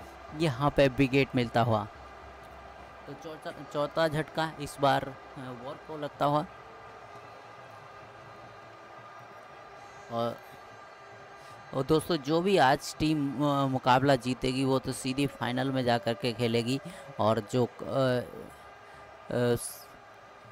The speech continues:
जो कि ग्यारह पैंतालीस पे मुकाबला होने वाला है, अ, उसमें जो भी team जीतेगी वो भी final में। और तो उनके दोनों का match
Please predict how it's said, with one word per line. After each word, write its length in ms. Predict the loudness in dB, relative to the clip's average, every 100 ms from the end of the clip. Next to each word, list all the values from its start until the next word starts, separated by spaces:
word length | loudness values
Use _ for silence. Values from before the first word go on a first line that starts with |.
| -18 -10
जो 180 | -8 -6
कि 320 | -6 -6 -6 -8
ग्यारह 220 | -6 -6
पैंतालीस 540 | -6 -8 -6 -6 -6 -6
पे 120 | -6
मुकाबला 480 | -6 -4 -4 0 0
होने 280 | 0 -4 -2
वाला 260 | -2 -2
है, 280 | -2 -4 -6 -12 -20 -18 -6
अ, 240 | 2 4 4 2
उसमें 580 | -2 0 0 2 2
जो 200 | 6 6
भी 120 | 6 4
team 300 | 2 2 2
जीतेगी 420 | 0 -2 -2 0
वो 180 | 2 2
भी 120 | 0
final 440 | -2 -2 0 0
में। 320 | 0 0 -2
और 300 | 2 6 6
तो 180 | 4 0
उनके 260 | -2 -2 -4
दोनों 320 | -4 -4 -4
का 160 | -4 -2
match 440 | -2 -4 -6